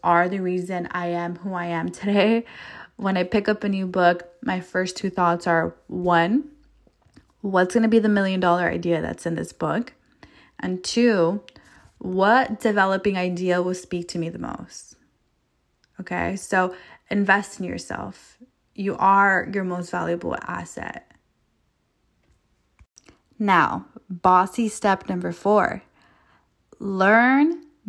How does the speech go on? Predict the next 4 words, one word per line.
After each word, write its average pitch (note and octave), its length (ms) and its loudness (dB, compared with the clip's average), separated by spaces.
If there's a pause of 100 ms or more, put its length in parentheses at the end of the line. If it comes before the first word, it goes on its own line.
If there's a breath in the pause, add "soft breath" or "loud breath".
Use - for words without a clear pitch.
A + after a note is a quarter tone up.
to G#3 180 -2
love G3+ 640 4 (360)
being G#3 600 0
uncomfortable. F#3+ 1500 0